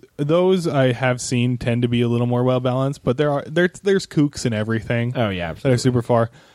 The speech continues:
Speaker 1: But I will say most of it,
Speaker 2: And, I mean, the
Speaker 1: mo-,
Speaker 2: mind of
Speaker 1: most
Speaker 2: the
Speaker 1: of it
Speaker 2: internet is
Speaker 1: tends
Speaker 2: pretty
Speaker 1: to
Speaker 2: liberal.
Speaker 1: fall, yeah. Which is, you know, I mean, whatever. I mean, if that's the way you wanna go, that's fine. It just, it sucks because in the day and age now, like,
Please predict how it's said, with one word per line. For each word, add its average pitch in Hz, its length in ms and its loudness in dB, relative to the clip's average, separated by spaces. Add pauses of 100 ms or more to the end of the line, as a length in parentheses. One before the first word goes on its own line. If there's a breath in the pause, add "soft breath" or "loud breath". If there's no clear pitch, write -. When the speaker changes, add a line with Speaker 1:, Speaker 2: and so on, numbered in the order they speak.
(160 soft breath)
Speaker 1:
But 139 120 -2
I 135 60 4
will 135 200 4
say 131 220 0
most 113 400 -2
of 104 140 -6
it, 98 280 -6 (160)
Speaker 2:
And, 143 140 0
I 147 80 -2
mean, 156 160 2
the 143 80 0
Speaker 1:
mo-, 147 140 2
Speaker 2:
mind 190 180 2
of 180 40 2
Speaker 1:
most 185 140 4
Speaker 2:
the 131 60 2
Speaker 1:
of 123 80 4
it 110 60 4
Speaker 2:
internet 101 100 -2
is 107 80 -2
Speaker 1:
tends 127 100 2
Speaker 2:
pretty 120 140 0
Speaker 1:
to - 60 0
Speaker 2:
liberal. 95 260 -2 (180)
Speaker 1:
fall, - 60 -12
yeah. 117 260 2 (640 soft breath)
Which 135 340 0
is, 113 540 0
you 139 120 0
know, 110 180 0
I 120 40 0
mean, 123 180 4
whatever. 139 340 2
I 110 40 -2
mean, 110 180 -2
if 110 100 -2
that's 113 240 0
the 123 80 2
way 117 160 4
you 117 100 2
wanna 117 200 2
go, 143 140 2
that's 139 220 0
fine. 139 340 0
It 117 180 -4
just, - 500 -4
it 117 160 -6
sucks - 560 2
because 107 400 0
in 120 300 -2
the 107 60 -4
day 123 340 4
and 113 100 4
age 107 260 0
now, 107 420 2 (360 loud breath)
like, 120 300 2